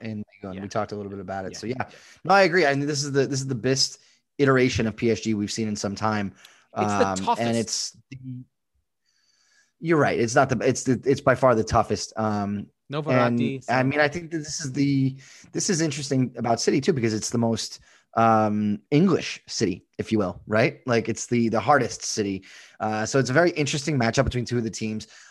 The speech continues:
Speaker 1: Uh, I,
Speaker 2: It's
Speaker 1: I
Speaker 2: the,
Speaker 1: think that they'll,
Speaker 2: we've got a
Speaker 1: uh,
Speaker 2: Van Dijk, like, Diaz is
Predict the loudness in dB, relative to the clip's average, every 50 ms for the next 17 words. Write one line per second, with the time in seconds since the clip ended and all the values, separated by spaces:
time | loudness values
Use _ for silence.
0 | _ _ -2 0 0 0 -2 -2 -4 -2 0 -2 -2 -4 -10 -16 -16 -4 -2 0
1 | 2 2 2 2 2 0 0 0 0 0 -4 -6 0 2 2 4 4 4 2 2
2 | 2 4 4 4 4 4 2 0 0 -2 -2 -2 -4 -4 _ -8 -8 -8 _ -8
3 | -4 -4 -2 -2 -2 -4 -4 -6 -8 -8 -8 -12 -14 -16